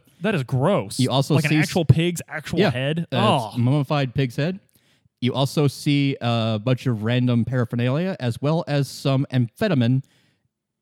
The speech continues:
Speaker 2: in snort lines.
Speaker 1: How old is this kid?
Speaker 2: He's, like, twelve, thirteen.
Speaker 1: Uh, let's just get in the th-, let's just
Speaker 2: Okay.
Speaker 1: get, let's just get in the building.
Speaker 2: <laughs> Electrochemistry is like, "There's amphetamines right there." <laughs>
Speaker 1: Nope.
Speaker 2: Okay.
Speaker 1: Nope.
Speaker 2: <laughs> All right.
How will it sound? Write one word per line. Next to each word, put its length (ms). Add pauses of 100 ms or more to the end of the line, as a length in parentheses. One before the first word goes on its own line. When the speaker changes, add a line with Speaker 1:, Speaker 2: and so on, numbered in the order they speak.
Speaker 2:
in 160
snort 460
lines. 560
Speaker 1:
How 120
old 180
is 100
this 140
kid? 320 (280)
Speaker 2:
He's, 240
like, 300
twelve, 380 (440)
thirteen. 380 (500)
Speaker 1:
Uh, 400
let's 180
just 160
get 140
in 60
the 100
th-, 240
let's 140
just 220
Speaker 2:
Okay. 120
Speaker 1:
get, 120
let's 160
just 180
get 140
in 60
the 120 (100)
building. 340
Speaker 2:
<laughs> 40
Electrochemistry 720
is 60
like, 100 (160)
"There's 160
amphetamines 840 (140)
right 220 (140)
there." 320 (100)
<laughs> 140
Speaker 1:
Nope. 180 (220)
Speaker 2:
Okay. 220
Speaker 1:
Nope. 180 (560)
Speaker 2:
<laughs> 520
All 80
right. 160